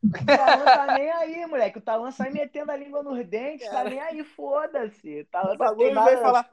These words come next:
Speaker 2: pra falar da Big Fit aí, tá começando a fazer denúncia.
Speaker 1: Denúncia, moleque. Virou canal, virou, é, é o Celso Russomano do podcast aqui,
Speaker 2: Celso
Speaker 1: né?
Speaker 2: Russomano do podcast, é.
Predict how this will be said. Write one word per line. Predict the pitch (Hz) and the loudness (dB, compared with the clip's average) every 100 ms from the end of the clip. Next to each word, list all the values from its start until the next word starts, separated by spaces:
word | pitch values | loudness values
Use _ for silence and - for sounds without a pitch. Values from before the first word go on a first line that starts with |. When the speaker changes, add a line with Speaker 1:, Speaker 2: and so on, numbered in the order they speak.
| _ | _
Speaker 2:
pra | 226 | 2
falar | 233 233 220 | 4 6 6
da | 220 | 6
Big | 202 233 220 | 2 0 -4
Fit | - 240 233 | -4 -2 2
aí, | 233 | 2
tá | 302 | 2
começando | 285 302 302 | -4 -8 -8
a | 330 | -4
fazer | 311 349 | -4 -2
denúncia. | 392 311 233 269 190 170 _ _ _ | -2 -4 -6 -6 -10 -12 _ _ _
Speaker 1:
Denúncia, | 190 233 262 247 262 285 269 226 | -2 0 0 0 0 0 0 -4
moleque. | 208 185 175 | 0 -2 -2
Virou | 214 233 | -4 0
canal, | 254 240 240 | 0 2 0
virou, | 240 233 240 262 247 202 - _ _ _ _ - | 0 2 4 4 4 -2 -6 _ _ _ _ -8
é, | 208 214 214 202 196 196 214 208 | -4 -2 0 0 0 0 0 0
é | 190 | -2
o | 202 | -6
Celso | - 247 294 277 | -4 -4 -2 -8
Russomano | 302 311 277 233 262 294 | -10 -2 -2 -2 -6 -6
do | 302 | -6
podcast | 285 294 294 254 262 254 220 | -4 -4 -6 -6 -6 -6 -6
aqui, | - | 4
Speaker 2:
Celso | 233 220 262 | 4 6 4
Speaker 1:
né? | 294 | 4
Speaker 2:
Russomano | 262 - 220 220 - 285 269 | 2 0 0 -2 2 0 0
do | 247 226 | -4 -2
podcast, | 240 381 240 226 240 - 202 | -2 0 2 2 2 0 -4
é. | 208 | -8